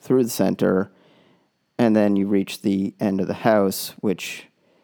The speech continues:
leaves about a third of the panel at panel right. There's a window next to the door, and Heathcliff's owner lady, the elderly woman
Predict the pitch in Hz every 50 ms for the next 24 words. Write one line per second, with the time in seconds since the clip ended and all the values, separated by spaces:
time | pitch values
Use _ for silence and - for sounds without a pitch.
0 | _ _ - - 135 151 147 127 - 120 120 127 120 117 107 98 95 98 - -
1 | - - - 110 107 104 104 104 101 101 98 - - 101 - - - 95 95 95
2 | 98 95 87 87 - - - 101 92 71 80 - - 90 - - 50 50 - 53
3 | 50 50 - - - - _ _ _ _ _ _ _ _ _ - - - _ _
4 | _ _ _ _ _ _ _ _ _ _ _ _ _ _ _ _ _ _ _ _
5 | _ _ _ _ _ _ _ _ _ _ _ _ _ _ _ _ _ _ _ _
6 | _ _ _ _ _ _ _ _ _ _ _ _ _ _ _ _ _ _ _ _
7 | _ _ _ _ - 131 120 110 110 110 117 139 165 170 147 139 131 139 139 120
8 | 113 113 - - 104 107 95 98 110 113 98 - - 65 117 180 - - _ _
9 | _ _ _ _ _ _ _ _ _ _ _ _ - 104 98 98 98 95 95 92
10 | 95 - - - _ _ _ _ _ _ _ _ _ _ - - 127 120 113 -
11 | - - 117 107 101 - - - _ - 139 156 156 143 120 107 101 101 98 98
12 | 98 95 98 110 117 110 101 101 101 107 113 110 104 104 104 101 101 95 101 101
13 | 98 95 98 95 98 101